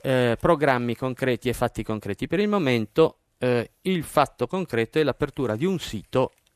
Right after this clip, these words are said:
mm, su cui si, eh, appro-, si, si, si, mm, concentrano le, le attenzioni, spesso critiche, a volte anche un po' ironiche,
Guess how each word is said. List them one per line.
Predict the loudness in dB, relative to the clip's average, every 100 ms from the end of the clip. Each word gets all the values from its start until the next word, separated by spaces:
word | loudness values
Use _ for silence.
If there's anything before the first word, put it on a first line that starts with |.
| _ _ -20
mm, | -18 -16 -18
su | -8 -8
cui | -6 -6 -2 -2 -4
si, | -14 -12 -8 -8 -10 _ _ _ _ _ _ _
eh, | -6
appro-, | -4 -2 -4 -2 -2 -2
si, | -8 -10
si, | -10 -8 -8 -8
si, | -10 -10 -8
mm, | -8 -8 -10 -14 -6
concentrano | -4 -2 -2 -2 -2 -2 -2
le, | -2 -4
le | -4 -6 -6 -10 -6
attenzioni, | -6 -4 -6 -6 -2 -2 0 -4 -8
spesso | -8 -8 -8 -10
critiche, | -10 -8 -6 -6
a |
volte | -6 -8
anche | -12 -12
un |
po' | -6
ironiche, | -4 -2 -6 -8 -10